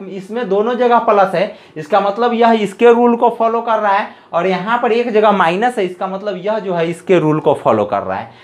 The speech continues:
अब देखिए दोनों इस रूल को फॉलो कर रहा है, इस दोनों को हम बनाएंगे कैसे। तो यहाँ पर देखिए ए स्क्वायर दिख रहा है, इसका मतलब जो सबसे पहला अंक दिखेगा वह हमारा किसी भी अंक का स्क्वायर रहेगा।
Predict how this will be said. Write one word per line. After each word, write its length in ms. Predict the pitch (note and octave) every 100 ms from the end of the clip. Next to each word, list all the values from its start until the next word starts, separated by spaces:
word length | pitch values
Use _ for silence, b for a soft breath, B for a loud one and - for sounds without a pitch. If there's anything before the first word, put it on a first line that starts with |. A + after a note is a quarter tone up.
| B B
अब 160 | D#3
देखिए 320 | F3 A3+ A3+ C#3+
दोनों 340 | D3 G3 C4
इस 260 | B3+ A#3 A#3+
रूल 260 | A#3 A#3+
को 120 | B3
फॉलो 300 | B3 G#3 G#3
कर 160 | A#3+ A3+
रहा 120 | G#3
है, 120 | G3
इस 80 | G3
दोनों 260 | F3+ F#3+ A#3
को 100 | A3+
हम 140 | G#3
बनाएंगे 480 | E3+ D#3+ D#3+ E3+ D#3+
कैसे। 420 | C#3 A2 F#2+ C3 - B B B -
तो 40 |
यहाँ 200 | F#3 G#3
पर 100 | B3
देखिए 260 | A3+ G#3+ F#3
ए 520 | F3+ A3 B3+ C4+ A3+
स्क्वायर 400 | A#3+ - A3+ A#3+
दिख 200 | G#3+ A3+
रहा 140 | G#3
है, 100 | E3+
इसका 200 | E3+ E3 F#3
मतलब 300 | G3 A#3 G3+
जो 100 | A3
सबसे 360 | G#3+ F3 B3 B3
पहला 380 | G#3 G3 A3
अंक 140 | A#3 A#3+
दिखेगा 540 | F3+ F3+ G#3 C3+ B2+ - B B
वह 100 | D3 F3+
हमारा 360 | F#3 F#3 G#3
किसी 320 | A#3 G#3 G3 B3+
भी 160 | A3+
अंक 180 | A3+ A3+
का 240 | A3 G#3 G3
स्क्वायर 380 | F#3+ F#3+ G3+ A3
रहेगा। 500 | F3 E3+ C#3+ B2+